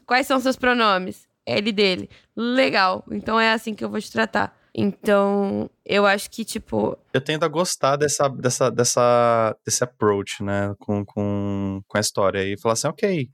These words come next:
Speaker 2: acho legal as pessoas chegarem e falarem assim: 'Olha, você é diferente, que pronomes você usa? Tipo,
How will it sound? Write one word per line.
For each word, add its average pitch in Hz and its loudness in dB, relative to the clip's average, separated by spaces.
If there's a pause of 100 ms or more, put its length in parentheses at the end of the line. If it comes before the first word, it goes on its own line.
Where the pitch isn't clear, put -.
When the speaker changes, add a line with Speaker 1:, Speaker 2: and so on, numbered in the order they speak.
(100)
Speaker 2:
acho 139 -2
legal 175 2
as 170 0
pessoas 143 0
chegarem 135 0
e 135 -18
falarem 147 0
assim: 156 -4 (160)
'Olha, 175 2 (180)
você 165 4 (200)
é 147 2
diferente, 143 0
que - -8 (140)
pronomes 160 2
você 143 0
usa? 104 0
Tipo, 101 0